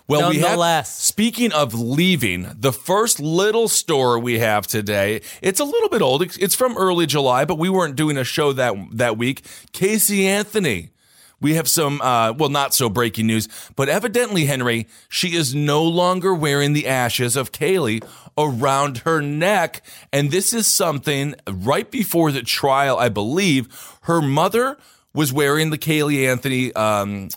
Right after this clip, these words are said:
Speaker 1: uh, ashes around her neck. And then she gave another necklace to Casey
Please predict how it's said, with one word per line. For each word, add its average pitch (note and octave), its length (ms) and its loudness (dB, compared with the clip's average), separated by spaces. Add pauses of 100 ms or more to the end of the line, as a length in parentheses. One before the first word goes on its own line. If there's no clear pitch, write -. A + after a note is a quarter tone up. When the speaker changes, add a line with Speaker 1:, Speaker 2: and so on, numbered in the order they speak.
(480)
Speaker 1:
uh, A#2 180 2
ashes B2 400 0
around B2 200 2
her B2 80 0
neck. A#2 180 -2 (260)
And C#3+ 160 0
then C#3+ 120 -2
she D3+ 280 0
gave C#3+ 360 0
another C#3+ 580 0
necklace A#2+ 500 0
to C3 120 -2
Casey D3+ 600 -2